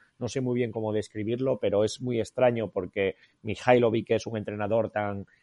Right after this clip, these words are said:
de tanta raza, de tanto carácter, de, que siempre está, eh, digamos, <laughs> levantando la voz y, y haciendo aspavientos y haciendo que todos los, eh, jugadores estén en un pico alto de, de ansiedad y,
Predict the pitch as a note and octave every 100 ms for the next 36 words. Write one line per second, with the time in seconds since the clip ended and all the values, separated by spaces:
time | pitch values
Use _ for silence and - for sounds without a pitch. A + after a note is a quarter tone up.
0 | _ - G#2 A2+ A2+ A2 G#2 G2+ G2 B2
1 | C3 A2+ G#2 G2 A2+ G2+ G2 G#2+ B2+ A2+
2 | A2 G2+ G2 F#2+ G2 _ _ - G#2 -
3 | A2 G#2 G2+ - G#2+ G2+ F#2+ - _ -
4 | G#2 G2 G2 F#2+ - _ _ _ _ A2
5 | A#2 A2 G#2 - - - C3 C3 A#2+ A#2
6 | C#3 C3 B2+ A#2+ D#3+ E3+ E3 C3 A#2+ A#2+
7 | A2+ G#2 B2 A#2 A2 - A2+ B2+ C#3+ D3
8 | D3+ C#3+ A2+ G#2 F#2+ A2 A2 G2 A2+ A2
9 | A#2+ A2 G#2 A#2 G#2+ B2+ A2 - A2+ G#2+
10 | A2+ G#2+ A2 - A2+ G#2+ - _ A2+ A2
11 | A2 G#2 C3 G#2+ A2 A2+ A2 G2 G#2+ G#2
12 | G#2 G2+ - _ _ G#2 G#2+ G#2 G#2+ G2+
13 | - A2+ A2+ B2 G2+ A2 G#2+ G2+